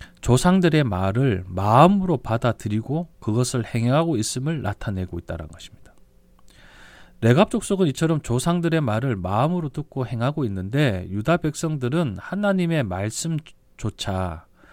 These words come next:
마음으로 듣지 않은 것을 비교해서 대조하면서 말씀하고 있는 것입니다.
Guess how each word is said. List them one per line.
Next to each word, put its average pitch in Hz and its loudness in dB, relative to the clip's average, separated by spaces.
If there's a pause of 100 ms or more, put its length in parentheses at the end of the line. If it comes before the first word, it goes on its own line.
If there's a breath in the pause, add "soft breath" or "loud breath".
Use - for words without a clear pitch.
(260 soft breath)
마음으로 139 2
듣지 156 -4
않은 104 -4
것을 110 -2
비교해서 156 -2
대조하면서 151 0
말씀하고 90 -10
있는 90 -12
것입니다. - -20